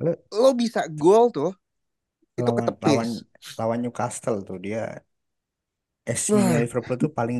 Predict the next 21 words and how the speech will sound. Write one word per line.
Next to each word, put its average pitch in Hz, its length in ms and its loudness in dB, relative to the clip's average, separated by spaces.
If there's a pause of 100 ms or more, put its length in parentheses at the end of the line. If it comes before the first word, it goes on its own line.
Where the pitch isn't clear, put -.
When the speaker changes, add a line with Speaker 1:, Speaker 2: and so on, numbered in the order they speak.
(100)
Speaker 1:
tinggi 117 320 -2
tuh, 101 180 -4
tujuh 110 340 -4
koma 123 180 -4 (100)
tujuh 107 280 -4
puluh 107 200 -2 (100)
dua. 101 220 -4 (140)
Speaker 2:
<laughs> - 280 6
Iya. 247 360 8 (720)
Iya, 202 60 12
Speaker 1:
Itu 208 140 12 (100)
tinggi 320 200 4
Speaker 2:
tapi 220 180 -2
empat, - 20 0
Speaker 1:
banget. 196 240 4 (240)
Speaker 2:
tapi 196 140 4 (100)
empat 180 220 0 (100)
gol 147 240 8
doang 147 320 4
kan? 208 80 0 (880)
Speaker 1:
Iya. 123 180 -6